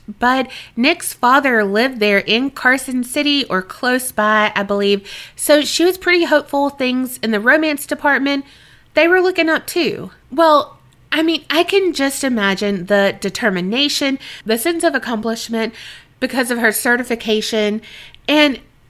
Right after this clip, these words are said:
I mean, the nervousness of leaving her parents and the safety of her hometown. All of those emotions, I mean, I don't know. I just can imagine Christine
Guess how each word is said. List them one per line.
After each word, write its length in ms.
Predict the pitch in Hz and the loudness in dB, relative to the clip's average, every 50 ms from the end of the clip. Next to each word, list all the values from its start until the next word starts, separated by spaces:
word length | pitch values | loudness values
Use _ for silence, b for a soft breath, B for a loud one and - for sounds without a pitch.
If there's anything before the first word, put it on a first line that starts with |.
| - | -4
I 60 | 240 | 0
mean, 220 | 262 320 311 285 269 | 2 2 2 2 2
the 100 | 262 254 | 2 2
nervousness 840 | 226 202 196 208 214 269 294 285 - 277 294 302 320 311 - - - - | 4 4 4 4 4 2 -2 -2 -2 -4 -2 0 0 0 -2 -6 -2 2
of 160 | 220 226 220 | 2 4 4
leaving 340 | 220 226 240 233 254 254 262 | 4 4 2 2 0 -2 0
her 140 | 208 196 175 | 0 -2 -2
parents 640 | - - - 190 190 202 226 269 294 277 - - - | -2 -6 -4 -2 0 2 2 0 0 -2 -6 -6 -4
and 140 | - 190 190 | -2 -2 -2
the 80 | 185 | -2
safety 440 | 185 - 196 185 214 233 - 285 269 | -2 -2 0 -2 -2 -2 -4 -2 -2
of 120 | 226 185 | -2 -2
her 200 | 190 196 175 160 156 | -2 -2 -4 -4 -2
hometown. 800 | 170 170 180 196 196 - - 175 156 156 160 170 208 269 311 302 - _ _ _ - | -4 -4 -4 -4 -6 -6 -4 -2 -2 -2 -2 -2 -4 -6 -6 -10 -12 _ _ _ 0
All 220 | 226 247 277 311 | 2 2 4 4
of 100 | 330 311 | 2 2
those 220 | 269 269 254 247 - | 2 0 0 0 0
emotions, 640 | - 190 185 180 185 196 208 - 240 220 220 226 226 B B B B B B B B - | -4 -4 -2 -2 -2 -2 -2 -2 -2 -2 -2 -4 -6 B B B B B B B B -4
I 80 | - - | -2 0
mean, 160 | 269 233 - - - | 0 0 -2 -2 -2
I 80 | 269 | 0
don't 180 | 285 254 196 170 | 2 2 2 2
know. 220 | 160 147 135 - - - - | 0 0 -2 -4 -10 -6 -4
I 80 | 254 254 | -4 -2
just 280 | 262 320 311 302 - | -2 -2 -4 -4 -4
can 140 | - 320 302 | -2 0 0
imagine 520 | 277 233 214 214 208 220 208 240 233 220 | 0 0 0 0 0 0 0 -2 -4 -4
Christine 640 | 214 - - 208 196 - - - 185 175 175 185 185 | -4 -4 -4 -4 -4 -4 -6 -4 -4 -2 -2 -2 -4